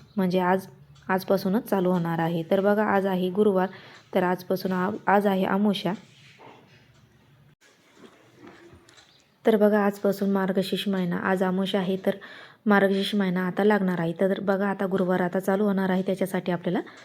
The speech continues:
साडी तयार करणार आहोत. तर बघा, दोन्ही साईडने आपण मुडपून घेतलेलं आहे आणि जी खालची साईड आहे तिथं मी ही लेस लावून घेत आहे.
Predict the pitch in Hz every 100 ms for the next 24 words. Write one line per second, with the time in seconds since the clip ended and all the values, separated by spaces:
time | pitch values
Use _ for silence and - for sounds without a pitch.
0 | - _ - 202 180 233 - _ _ _
1 | _ 240 220 190 175 175 170 170 165 -
2 | - - _ 226 220 226 214 214 220 202
3 | 190 196 190 190 196 190 190 214 202 202
4 | 190 190 175 196 185 208 185 180 214 202
5 | 190 190 180 190 190 190 185 175 196 214
6 | 202 - 190 180 180 175 175